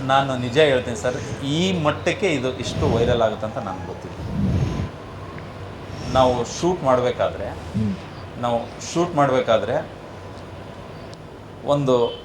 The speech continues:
Speaker 1: ಫೆಸ್ಟಿವಲ್‌ಗೂ ಅಲ್ಲಿ ಇದು ಸೆಲೆಕ್ಷನ್ ಆಗಿ ಇದು ಮಾಡಿಬಿಟ್ರೆ ಆಗಿ, ಆಗೋಗ್ಬಿಡುತ್ತೆ
Speaker 2: ಒಂದ-,
Speaker 1: ನಮ್ಗೆ.
Speaker 2: ಒಂದಿಷ್ಟು ಪ್ರಶಸ್ತಿ ಬರೋ
Speaker 1: ಪ್ರಶಸ್ತಿ
Speaker 2: ಸಿನಿಮಾ
Speaker 1: ಬಂದ್ಬಿಟ್ರೆ
Speaker 2: ಆಗ್ಬೋದು.
Speaker 1: ಸಾಕು ಅಷ್ಟಂತದ್ದು.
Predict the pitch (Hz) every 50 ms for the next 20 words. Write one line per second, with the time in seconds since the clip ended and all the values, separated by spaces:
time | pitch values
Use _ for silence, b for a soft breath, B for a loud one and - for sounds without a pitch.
0 | - - - - - - - - 156 151 - - 147 139 135 131 123 131 131 123
1 | 123 123 131 127 123 117 123 123 120 113 113 - 131 120 127 127 - 127 117 120
2 | 123 120 113 123 120 117 110 117 117 120 117 113 110 113 120 120 117 113 113 113
3 | 113 107 107 110 113 113 107 113 117 120 117 120 120 117 113 113 110 - 113 120
4 | 117 110 107 113 110 120 120 123 117 - - - 123 117 - 131 123 - - 123
5 | 107 113 - 151 - - 147 113 107 110 117 - 113 113 107 - - - - -
6 | 107 113 127 127 123 - 135 131 127 123 131 - - - 139 120 101 104 101 95
7 | - - - -